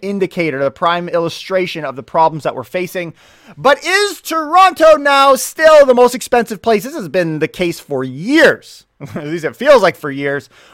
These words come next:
Well, guess what? This is a special month. <laughs> for Toronto renters. For the first time in as long as I remember, according to a latest report, it is now officially the more expensive to rent in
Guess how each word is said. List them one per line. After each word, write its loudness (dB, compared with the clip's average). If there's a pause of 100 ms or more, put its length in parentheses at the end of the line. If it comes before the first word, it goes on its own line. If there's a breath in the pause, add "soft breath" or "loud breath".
Well, 4
guess 2
what? 2 (280)
This -18
is -10
a -8
special -2
month. -2 (180)
<laughs> -14
for -4
Toronto 0
renters. -2 (360 loud breath)
For 4
the 6
first 4
time 4
in 0
as 6
long 4
as 4
I 8
remember, 4
according 4
to 0
a 2
latest 2
report, 2
it 0
is -4
now 2
officially -4
the -2
more 4
expensive -2 (220 soft breath)
to -4
rent 2
in 6